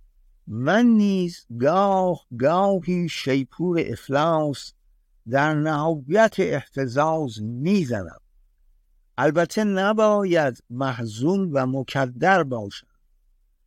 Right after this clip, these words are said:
و باید به شغل و عملی پردازم و این عبد از درگاه الهی طلب عون و عنایت می‌نمایم که برکتی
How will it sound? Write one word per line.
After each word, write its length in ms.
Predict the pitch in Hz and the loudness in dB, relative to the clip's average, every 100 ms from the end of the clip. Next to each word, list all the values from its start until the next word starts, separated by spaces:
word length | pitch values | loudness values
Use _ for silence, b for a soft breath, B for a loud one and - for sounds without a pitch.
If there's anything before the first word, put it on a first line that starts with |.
| _ _ - | _ _ -6
و 120 | 123 | -2
باید 640 | 127 143 139 131 160 185 - | 2 0 0 2 2 2 -4
به 120 | 139 | -4
شغل 600 | - - 131 135 123 120 | -4 -6 -2 -2 -2 -4
و 140 | 113 135 - | -4 -6 -6
عملی 600 | 131 131 147 208 180 135 | -2 0 2 2 0 -2
پردازم 680 | - 113 107 98 92 - _ _ _ _ _ _ _ _ _ _ _ - | -2 -2 -4 -8 -12 -16 _ _ _ _ _ _ _ _ _ _ _ -4
و 60 | |
این 280 | 127 151 175 - | 0 0 -2 -2
عبد 480 | 143 170 175 165 151 - | 2 4 4 2 -2 -8
از 280 | 120 123 - | -6 -6 -4
درگاه 760 | 123 127 131 123 170 202 196 160 | 0 2 0 0 2 2 2 0
الهی 840 | 175 180 175 170 165 160 135 131 - | 0 2 2 0 -2 -4 -6 -6 -8
طلب 420 | - 127 131 135 131 | -4 -2 0 0 -2
عون 640 | - 151 175 175 160 135 | -2 0 0 0 -2 -2
و 60 | 127 | -4
عنایت 840 | - 131 135 135 131 135 127 - | -2 0 0 -2 -2 -2 -2 -6
می‌نمایم 1040 | 143 214 208 185 175 170 160 156 151 143 - _ _ _ _ | -2 0 2 2 0 -2 -2 0 0 -2 -8 _ _ _ _
که 140 | - 127 | -6 -2
برکتی 880 | 123 127 120 - 143 143 139 131 | 0 0 0 -2 -4 -2 -4 -6